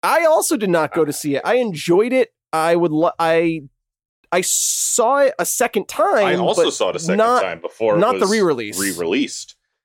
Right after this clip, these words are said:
Speaker 1: Yeah.
Speaker 2: Um,
Speaker 1: So I'm not going and see it a third time.
Speaker 2: No.
Speaker 1: Definitely not now.
Speaker 2: No. Yeah. It, almost in principle, you just can't now.
Speaker 1: Oh, yeah.
Speaker 2: Yeah.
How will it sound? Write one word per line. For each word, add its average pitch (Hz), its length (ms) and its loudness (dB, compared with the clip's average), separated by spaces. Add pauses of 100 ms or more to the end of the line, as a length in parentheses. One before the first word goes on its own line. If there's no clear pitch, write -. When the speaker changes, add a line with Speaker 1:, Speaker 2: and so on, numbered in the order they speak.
(140)
Speaker 1:
Yeah. - 280 -4 (420)
Speaker 2:
Um, 92 340 -6
Speaker 1:
So 165 180 0
I'm 202 120 0
not 226 260 0
going 208 280 2
and 160 100 -2
see 190 160 -2
it 151 60 2
a 127 40 -2
third 220 320 0
time. 127 380 -4
Speaker 2:
No. 92 140 -8 (640)
Speaker 1:
Definitely 190 400 0
not 127 200 -2
now. 143 400 -2
Speaker 2:
No. 78 220 -16 (760)
Yeah. 82 180 -10 (240)
It, 92 120 -6
almost 135 300 -4
in 101 80 -8
principle, 87 360 -8
you 80 80 -8
just - 220 -20
can't 85 220 -14
now. 71 160 -20 (640)
Speaker 1:
Oh, - 100 -4
yeah. 262 300 -2 (500)
Speaker 2:
Yeah. 73 80 -20